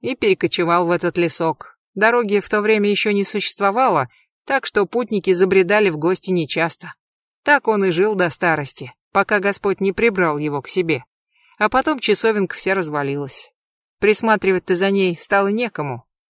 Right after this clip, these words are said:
«Откуда вы все это знаете?» полюбопытствовала я у водителя. «Вы местный?» «А здесь все таксисты местные. В деревнях-то ведь работ не хватает, особенно по зиме.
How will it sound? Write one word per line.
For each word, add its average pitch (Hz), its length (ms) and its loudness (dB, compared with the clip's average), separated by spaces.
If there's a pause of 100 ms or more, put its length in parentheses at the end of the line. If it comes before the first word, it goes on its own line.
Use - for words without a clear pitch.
(840)
«Откуда 208 480 -2
вы 254 140 -6
все 262 160 -2
это 262 220 0
знаете?» 185 580 -4 (240)
полюбопытствовала 165 840 0
я 156 240 -2
у 156 80 -4
водителя. 151 640 -4 (160)
«Вы 196 200 2
местный?» 214 540 -4 (720)
«А 330 160 0
здесь 202 280 2
все 233 260 0
таксисты 185 520 -2
местные. 156 560 -6 (160)
В 180 100 -6
деревнях-то 254 560 0
ведь 220 140 -2
работ 226 340 2
не 220 120 -2
хватает, 233 760 0
особенно 185 520 0
по 202 100 -2
зиме. 180 400 -2